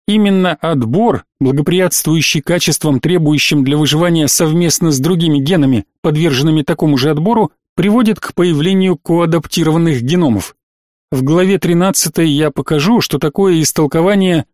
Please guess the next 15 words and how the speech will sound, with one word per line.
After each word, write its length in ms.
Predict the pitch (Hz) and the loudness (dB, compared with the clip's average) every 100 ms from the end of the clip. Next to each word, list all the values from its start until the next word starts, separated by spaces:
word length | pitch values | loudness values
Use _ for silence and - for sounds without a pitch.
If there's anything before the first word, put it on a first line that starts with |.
| - | -8
прольет 480 | 175 180 180 208 - | -2 0 2 0 0
намного 440 | 185 196 208 190 | 0 2 2 2
больше 420 | 185 202 165 - | 0 2 0 0
света 420 | 143 160 190 196 139 | -2 0 -2 0 0
на 80 | |
явление 500 | 135 147 151 180 170 | 0 0 0 0 0
генетической 720 | 143 156 170 208 175 175 - 147 | 0 0 0 0 0 -2 -4 -4
коадаптации 920 | 165 156 147 - 208 - - 196 165 _ _ | -2 0 -2 -2 -2 0 0 0 -2 _ _
по 80 | 165 | -4
сравнению 580 | - 214 214 220 214 196 | 0 2 2 4 2 2
с 120 | - | 0
альтернативным 800 | 202 220 214 220 - 151 135 147 | 0 0 2 0 0 0 2 2
объяснением, 720 | 139 156 - 226 220 220 175 _ - | 0 -2 0 2 2 2 0 _ -8
утверждающим, 800 | - 120 107 143 196 165 175 147 | -4 -4 -2 0 0 0 0 0
будто 420 | 175 - 175 135 | -2 -2 -2 -2